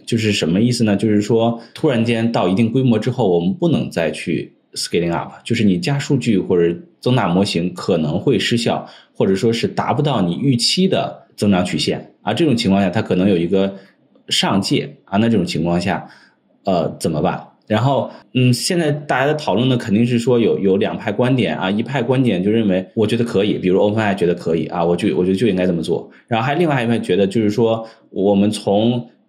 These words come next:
最终终极的目标，如果定义为它就是像物理世界一，完全一样，遵循这种物理规律的话，可能只有数据可能是不够的啊。就比如说我可能宏观的物体的运动都可以用，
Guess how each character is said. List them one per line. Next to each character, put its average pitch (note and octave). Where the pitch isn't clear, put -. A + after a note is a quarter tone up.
最 C3+
终 D3
终 F3
极 G#2+
的 G2+
目 G2+
标， F#2
如 G#2+
果 A#2
定 D3
义 A2+
为 D#2+
它 -
就 G#2+
是 G2
像 G2+
物 C#3+
理 D3+
世 -
界 G#2
一， -
完 G#2+
全 D3
一 F#2
样， -
遵 D3
循 A2
这 A#2+
种 E2+
物 B2
理 G2
规 C3+
律 E3+
的 G2
话， -
可 -
能 G#2
只 B2
有 B2+
数 C3
据 A#2
可 -
能 E2
是 -
不 F2+
够 A#2
的 -
啊。 G#2
就 G#2+
比 F#2+
如 E2+
说 G#2+
我 G2
可 G2+
能 E2
宏 A2
观 B2
的 C#3
物 B2+
体 -
的 D#2+
运 A2+
动 E2
都 G#2+
可 F#2+
以 F#2
用， F#2+